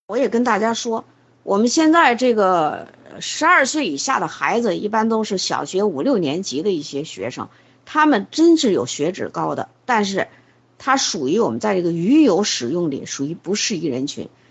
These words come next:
所以这条标准你一定要掌握好。不适宜人群呢，我们是说的患有出血或有出血倾向的人群。啊。那什么叫出血呀？那我们举几个例子，比如说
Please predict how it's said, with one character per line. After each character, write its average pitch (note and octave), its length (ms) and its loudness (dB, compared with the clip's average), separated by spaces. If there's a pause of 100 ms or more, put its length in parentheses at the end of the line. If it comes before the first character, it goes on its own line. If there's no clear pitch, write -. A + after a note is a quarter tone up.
(120)
所 D#4 240 0
以 B3+ 100 4
这 D#4 220 2
条 A3+ 220 0
标 C4+ 320 4
准 D3 240 -2 (180)
你 E3 160 -4
一 F#3+ 100 -2
定 B3+ 120 0
要 F#3 120 2
掌 - 260 -8
握 E3 120 -6
好。 - 220 -16 (420)
不 C4+ 100 -2
适 C#4+ 160 0
宜 B3 60 2
人 B3 240 4
群 G#3+ 180 0
呢， A3 140 0
我 E3 60 0
们 D3+ 100 -4
是 G#3 160 -6
说 A3+ 220 -2
的 G3 260 -4
患 D4 260 2
有 F3 160 0
出 F4 300 4
血 C#3+ 380 0 (180)
或 C4 140 2
有 D#3 160 0
出 D#4+ 280 0
血 G3 220 0
倾 C3 300 -4
向 F3 260 -2
的 C#3+ 80 -8
人 C3 180 -8
群。 A2+ 200 -14 (600)
啊。 D3+ 240 -6 (340)
那 C#4+ 120 0
什 B3+ 160 2
么 D4+ 80 6
叫 C4+ 140 4
出 C#4+ 200 2
血 A#3 140 0
呀？ C3 360 -4 (180)
那 - 100 -6
我 E3+ 60 -2
们 F#3 120 -2
举 E3+ 160 -4
几 E3+ 160 -4
个 B2 60 -4
例 D#3+ 200 -2
子， - 160 -12 (400)
比 F3 100 -4
如 G3+ 240 4
说 B3+ 320 0